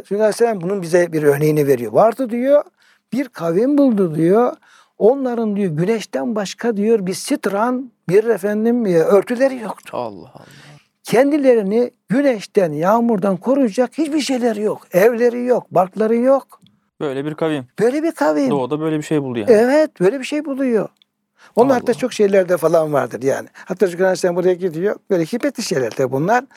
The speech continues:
Speaker 1: Gidiyor, "Sizin," diyor, "reisiniz kim?" falan diyor. Diyor ki, "Biz," falan, işte, "bu işte Saluk demek fakir, gariban birisi.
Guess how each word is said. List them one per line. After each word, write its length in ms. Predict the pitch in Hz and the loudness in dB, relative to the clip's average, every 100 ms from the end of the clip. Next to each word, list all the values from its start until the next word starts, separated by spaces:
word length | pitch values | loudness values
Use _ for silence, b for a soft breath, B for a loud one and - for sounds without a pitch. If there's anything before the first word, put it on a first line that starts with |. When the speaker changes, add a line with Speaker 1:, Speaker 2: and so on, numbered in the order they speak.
| B B B _ | B B B _
Speaker 1:
Gidiyor, 560 | 254 180 165 202 240 - | -4 -2 0 0 0 -6
"Sizin," 260 | 175 226 220 | -6 -4 0
diyor, 220 | 220 208 | 0 2
"reisiniz 520 | 220 233 - 220 202 | 2 0 -2 -6 -6
kim?" 220 | - 254 156 | -4 -4 0
falan 380 | 139 123 117 | 0 0 -4
diyor. 280 | 151 196 226 | -4 -4 -2
Diyor 160 | 247 233 | -2 -2
ki, 80 | 175 | -6
"Biz," 80 | |
falan, 380 | 175 196 208 160 - | -4 0 0 -2 -8
işte, 280 | 151 202 | -8 -4
"bu 140 | 190 190 | -2 -2
işte 220 | - 214 | 0 -2
Saluk 520 | - 240 226 247 - | -2 2 2 0 -2
demek 220 | 233 247 - | -2 -2 -6
fakir, 400 | - - 202 135 - | -10 -2 -2 -2 -2
gariban 400 | 160 156 160 139 | 0 2 2 0
birisi. 420 | 123 120 - 269 | -2 -2 0 -2